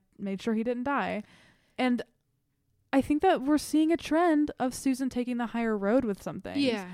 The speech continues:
Speaker 1: Because with the Edie Carl thing, she didn't tell Edie about the Carl situation. With this, she didn't tell his wife about, you know,
Speaker 2: Mm-hmm.
Speaker 1: the illegitimate child situation. So I think that that's another thing I like with Susan, is that we are seeing a trend of her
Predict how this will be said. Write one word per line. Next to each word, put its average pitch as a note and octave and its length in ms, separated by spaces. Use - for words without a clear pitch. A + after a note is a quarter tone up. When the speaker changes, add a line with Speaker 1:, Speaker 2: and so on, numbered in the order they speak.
Speaker 1:
Because C4 220
with B3 100
the B3 180
Edie A#3+ 160
Carl D4 400
thing, F3+ 380
she - 140
didn't F#3+ 240
tell C4 140
Edie G#3 260
about F#3 240
the G#3+ 60
Carl F3 280
situation. F#3 600
With - 160
this, C4+ 400
she - 180
didn't G3 280
tell A#3 240
his A3 160
wife F#3+ 360
about, F3+ 440
you G#3+ 120
know, F#3 440
Speaker 2:
Mm-hmm. G3+ 300
Speaker 1:
the G#3+ 280
illegitimate G#3 540
child F3+ 340
situation. F#3+ 640
So B3+ 140
I B3 100
think E4 200
that A4 140
that's F#4+ 160
another D4 280
thing A#3+ 200
I G3 100
like F#3 240
with F#3 120
Susan, F#3 360
is F#3 140
that G3 180
we A3 80
are G#3+ 100
seeing C#4+ 380
a A#3 60
trend B3 300
of A3 120
her F#3+ 260